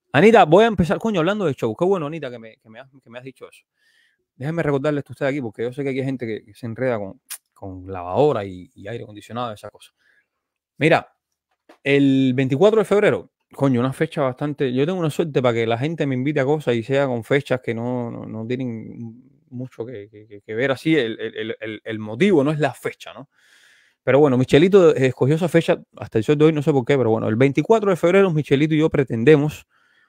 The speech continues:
comenzar juntos a las siete de la mañana un, un, un contacto en vivo, por Facebook, por YouTube, por... Eh, Michelito creo que también lo quiere hacer a través de, de podcast. Ya esa parte yo no, yo no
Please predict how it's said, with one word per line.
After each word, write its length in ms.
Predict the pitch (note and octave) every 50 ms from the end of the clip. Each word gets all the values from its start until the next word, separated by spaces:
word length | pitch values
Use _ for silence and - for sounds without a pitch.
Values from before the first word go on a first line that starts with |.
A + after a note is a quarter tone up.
| _ _ _
comenzar 480 | - - C3 B2+ B2 A#2+ A#2+ - D#3 D3+
juntos 380 | C3+ E3+ E3+ E3 - E3 B2+
a 60 | B2 A#2+
las 120 | A2+ -
siete 200 | - D3+ D3 D#3
de 40 | C#3+
la 80 | C3+
mañana 420 | B2+ B2+ C3+ D#3+ F3 D#3+ C#3 C#3+ - F#4 -
un, 600 | B2+ C3+ D3 D#3 D#3+ D#3+ D#3+ D3 C#3 B2+ A#2+ B2 - - _
un, 640 | - G#3 A#3 C4+ C4+ A#3+ A3+ G#3 F3 - - _ _ _ _ _ _ _ _ _ _ _ _ _ _ _ _ _ _ _ _ _ _ _ _ _ _ _ _ _ _ _
un 120 | - G#3+ A3
contacto 600 | - A#3 G#3 F3 - A#2 A2 G2 - _ - - - _ _ _ _ _ _ _ _ _ _
en 220 | B2+ C3 B2 A2+
vivo, 300 | A2+ A#2+ G#2+ F#2+ - - _ _
por 180 | _ - - -
Facebook, 540 | - F3+ F#3 F3+ D3 D3 D#3 D#3 D3+ - _
por 140 | - A#2+ A2
YouTube, 480 | A#2 C#3 E3+ F3+ D3 - E3 E3 F3 - _ _ _ _ _ _ _ _ _ _ _ -
por... 500 | C3+ B2+ B2 A#2 A2+ G#2+ G2+ - - _ _ _ _ _ _ _ _ _ _ _ _ _ _ _ _ _ _ _ _
Eh, 200 | C3 B2+ B2 A#2+
Michelito 400 | A#2+ A#2+ - D3 C3 D3 D#3 C#3+
creo 160 | C3+ C#3+ C#3+
que 80 | C3 A#2
también 200 | A#2 B2 C3 C3+
lo 40 |
quiere 160 | A#2+ A#2+ A#2 A2+
hacer 180 | - A#2+ A#2
a 60 | A2+
través 240 | - - G#2+ A2+ A#2+
de, 200 | B2 A2+ G#2 - -
de 140 | A2 A2+
podcast. 540 | A2+ - D3+ D3 - - - B2 B2 - - -
Ya 220 | A#2+ A#2+ A#2+ B2
esa 160 | B2+ - A#2+
parte 240 | A#2 B2+ A#2+ - B2
yo 100 | A#2 A#2
no, 160 | A#2 A2+ A2
yo 180 | G#2+ A2+ A#2 A2+
no 140 | A2+ A2+